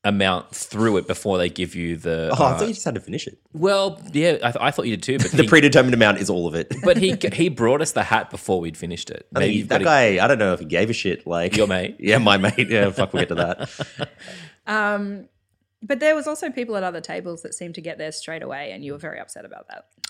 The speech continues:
Speaker 1: Oh, no, well, I just assumed they were punching margaritas.
Speaker 3: Oh, okay.
Speaker 2: <laughs>
Speaker 3: You were like, "Wow, they're onto their second
Speaker 1: I was
Speaker 3: already."
Speaker 1: like, "These guys already have," they sat down
Speaker 3: <laughs>
Speaker 1: after us and they had hats within the,
Speaker 2: Mm.
Speaker 1: the, you know, the half hour of them sitting down.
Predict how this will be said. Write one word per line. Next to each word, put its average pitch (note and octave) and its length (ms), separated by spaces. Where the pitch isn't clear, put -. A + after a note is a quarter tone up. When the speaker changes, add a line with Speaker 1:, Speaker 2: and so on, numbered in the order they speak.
Speaker 1:
Oh, D3+ 580
no, A#2 140
well, - 160
I D#3+ 160
just B3 160
assumed G2+ 260
they F2 60
were E2 100
punching F2+ 800
margaritas. E2+ 600
Speaker 3:
Oh, A#3 480
okay. D3+ 960
Speaker 2:
<laughs> C#3 100
Speaker 3:
You B3+ 140
were B3 60
like, G#3+ 180
"Wow, A3 160
they're G3 100
onto G3+ 140
their F#3+ 160
second G3+ 320
Speaker 1:
I D3 60
was F3 120
Speaker 3:
already." F#3+ 140
Speaker 1:
like, E3+ 80
"These D3+ 120
guys D#3 200
already B2 200
have," G#2 440
they B2+ 320
sat A2+ 180
down - 200
Speaker 3:
<laughs> B2 140
Speaker 1:
after A#2 220
us A2 160
and G#2+ 180
they G2+ 140
had G2 460
hats - 680
within F#2+ 520
the, E2+ 120
Speaker 2:
Mm. D#2 160
Speaker 1:
the, F#2+ 200
you G#2 120
know, E2+ 120
the D#2+ 60
half E2+ 280
hour E2+ 160
of D#2+ 80
them E2 140
sitting E2 240
down. E2+ 400